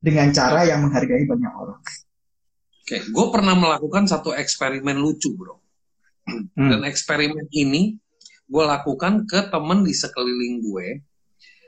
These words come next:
Speaker 1: Hmm.
Speaker 2: Eh, tapi temen yang tidak pernah berbisnis sama gue, oke?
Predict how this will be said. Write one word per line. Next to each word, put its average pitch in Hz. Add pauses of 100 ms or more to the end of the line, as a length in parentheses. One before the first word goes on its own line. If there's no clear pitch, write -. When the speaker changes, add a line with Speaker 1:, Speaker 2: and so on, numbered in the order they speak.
Speaker 1:
Hmm. 143
Speaker 2:
Eh, 135 (2000)
tapi 226
temen 214
yang 180
tidak 175
pernah 180
berbisnis 139
sama 127
gue, 113
oke? 92